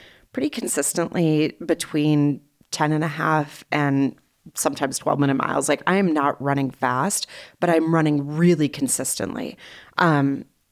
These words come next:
I can get a little speedier if I'm working towards a race, but I just really want it to be something that I'm able to do for a long time. And I also just feel like that kind of reset. Um,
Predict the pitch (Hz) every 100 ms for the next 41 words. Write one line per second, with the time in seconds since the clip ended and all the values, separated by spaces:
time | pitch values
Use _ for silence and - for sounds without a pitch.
0 | _ _ 185 180 190 165 160 151 147 -
1 | - 139 127 107 160 147 143 139 - 139
2 | - 143 - - - 170 - 175 156 -
3 | - 190 247 - 185 185 180 165 165 -
4 | 147 151 185 - - - _ _ - 175
5 | - 170 170 - 156 151 160 147 143 127
6 | 151 143 135 135 180 - 233 233 240 240
7 | - 240 240 220 180 - 165 - 147 156
8 | - 156 147 143 147 143 135 - - -
9 | _ _ - 185 151 165 180 - 143 143
10 | - 165 147 135 135 180